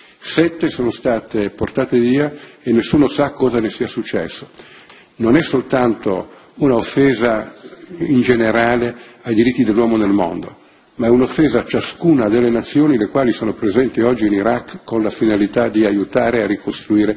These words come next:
una democrazia irachena. È un'offesa intollerabile. Noi non possiamo avvallare comportamenti di governi, non possiamo sostenere con,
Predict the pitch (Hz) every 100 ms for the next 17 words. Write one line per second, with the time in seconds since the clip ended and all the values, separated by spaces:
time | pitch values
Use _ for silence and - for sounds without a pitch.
0 | - - - - 131 117 120 113 113 117
1 | - - 101 101 - 104 - - - -
2 | _ _ _ _ _ - 113 110 95 -
3 | 120 101 95 - 123 113 104 92 90 82
4 | 98 120 - - - _ - 120 110 113
5 | - - 139 117 110 104 104 104 98 -
6 | 95 - - 104 123 120 - 107 - 104
7 | 107 101 101 101 92 90 87 101 120 143
8 | 135 - 135 - - 127 160 147 95 87
9 | 95